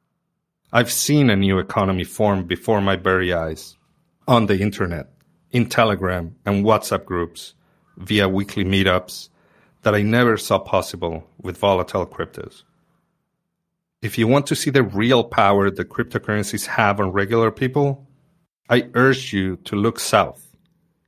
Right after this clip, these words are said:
You will find a large number of savvy users who've been finding ways of protecting their money for years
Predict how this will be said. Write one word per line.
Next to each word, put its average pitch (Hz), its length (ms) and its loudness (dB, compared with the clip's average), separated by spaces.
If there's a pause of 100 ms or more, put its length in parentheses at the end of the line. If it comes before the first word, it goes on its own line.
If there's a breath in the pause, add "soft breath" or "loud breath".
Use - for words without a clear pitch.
(720)
You 117 140 2
will 131 140 6
find 110 440 2
a 101 80 -2
large 117 500 2
number 107 400 2
of - 160 -6
savvy 127 460 2
users 98 680 -2 (400 soft breath)
who've 127 180 2
been 113 220 0
finding 131 580 2
ways 107 360 2
of 107 120 -8
protecting 113 480 -2
their 120 140 0
money 101 420 2
for 110 260 -2
years 98 680 0